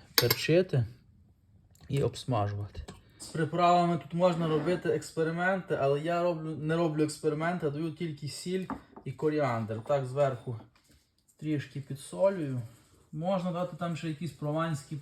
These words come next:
трави, е, може навіть хмелі сунелі. Ну, не знаю, можна всяке різне, але я не хочу перебивати смак самого гриба. Тому тільки сіль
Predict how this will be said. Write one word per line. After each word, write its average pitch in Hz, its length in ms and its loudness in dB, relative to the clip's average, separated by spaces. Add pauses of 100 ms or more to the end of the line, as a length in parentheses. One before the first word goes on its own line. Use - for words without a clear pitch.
(260)
трави, 139 580 2
е, 117 440 -4
може 131 540 -4
навіть 156 340 -4
хмелі 156 360 -2
сунелі. 139 560 -4
Ну, 190 120 -2
не 170 80 0
знаю, 135 300 0
можна 156 380 -4 (480)
всяке 165 340 -4
різне, 175 320 -2
але 135 140 -2
я 175 100 -4
не 175 100 -4
хочу 175 300 -4
перебивати 156 680 -2
смак 165 460 -4
самого 156 420 -2
гриба. 143 580 0 (720)
Тому 147 320 -6
тільки 147 440 -8
сіль 220 480 -6